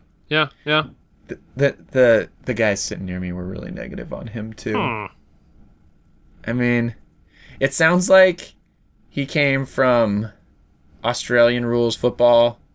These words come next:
Speaker 2: where he was used to being a much more physical player, and that's kind of why he sat out last year, because he was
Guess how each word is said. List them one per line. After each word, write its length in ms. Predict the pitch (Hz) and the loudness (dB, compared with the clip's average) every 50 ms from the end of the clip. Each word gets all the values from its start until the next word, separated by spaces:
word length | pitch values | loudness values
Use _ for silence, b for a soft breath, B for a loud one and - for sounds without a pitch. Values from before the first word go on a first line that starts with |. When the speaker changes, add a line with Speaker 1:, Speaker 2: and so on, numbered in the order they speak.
| _ _ _ _ _ _ _ _ _ _ - | _ _ _ _ _ _ _ _ _ _ -2
Speaker 2:
where 160 | 110 113 110 | 0 0 0
he 200 | 107 120 120 120 | 2 2 2 2
was 200 | 117 113 104 107 | 2 0 0 0
used 200 | 113 113 - - | -2 -2 -2 -2
to 60 | 113 | -4
being 200 | 104 113 110 107 104 | -2 -2 0 0 0
a 40 | |
much 240 | 104 107 113 - - | 0 0 -2 -2 -4
more 120 | 110 107 104 | -6 -6 -4
physical 340 | - 107 101 104 - 104 | -4 -6 -8 -6 -6 -8
player, 340 | 101 - 101 98 101 107 113 | -4 0 2 2 4 2 2
and 160 | 69 - 98 | 0 -2 -4
that's 180 | 95 98 - - | -4 -4 -6 -6
kind 220 | - 107 107 107 | -4 -4 -2 -2
of 160 | 101 98 110 107 | -2 -4 -4 -2
why 260 | 98 95 95 95 92 | -2 0 0 0 -2
he 140 | 95 104 98 | -4 -6 -6
sat 220 | - - 90 90 | -6 -4 -2 -2
out 140 | 95 98 95 | 0 0 -2
last 280 | - 101 101 - - - | -2 -4 -4 -6 -8 -6
year, 100 | 113 113 | -6 -6
because 240 | 110 101 - 90 85 | -6 -6 -8 -8 -8
he 80 | - 92 | -8 -8
was 120 | 90 - | -10 -10